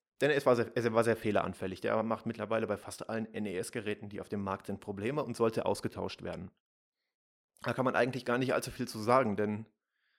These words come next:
es geht ja letztendlich darum, den auszutauschen. Das ist nicht allzu schwer, man schraubt das N E S auseinander. Je nachdem, was für ein Ersatzteil man bekommt, kann man das in unter zehn Minuten machen, wenn man geübt ist. Ich sag mal, wenn man jetzt,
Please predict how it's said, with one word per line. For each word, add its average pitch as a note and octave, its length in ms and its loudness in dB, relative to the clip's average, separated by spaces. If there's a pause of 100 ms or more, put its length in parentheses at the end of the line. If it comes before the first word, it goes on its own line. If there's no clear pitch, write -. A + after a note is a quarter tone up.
(220)
es - 140 -12
geht A#2 120 0
ja A#2 80 6
letztendlich A2 300 0
darum, A2 200 -4
den G#2 120 -2
auszutauschen. C#3+ 680 -4 (160)
Das - 160 -10
ist A2 100 -10
nicht A#2+ 140 -2
allzu A2 200 0
schwer, D3 260 -4
man B2+ 120 -4
schraubt - 240 -6
das G#2 100 -6
N A#2 140 0
E G#2+ 60 2
S G#2+ 140 -2
auseinander. B2+ 560 -2 (200)
Je D3+ 140 4
nachdem, C3 340 4
was C#3 160 4
für B2+ 140 4
ein A#2+ 80 4
Ersatzteil B2 440 2
man G#2 180 0
bekommt, G2+ 460 -6 (300)
kann A2+ 140 0
man B2 120 2
das A#2+ 180 2
in A#2+ 280 0
unter B2 280 -4
zehn B2 180 0
Minuten A2+ 340 -2
machen, B2+ 300 -4 (220)
wenn A2 100 0
man F#2+ 120 -2
geübt G#2 260 -6
ist. - 80 -12
Ich - 60 -12
sag G#2+ 100 -2
mal, G#2+ 140 2
wenn G#2 80 -2
man G#2 140 -4
jetzt, - 300 -6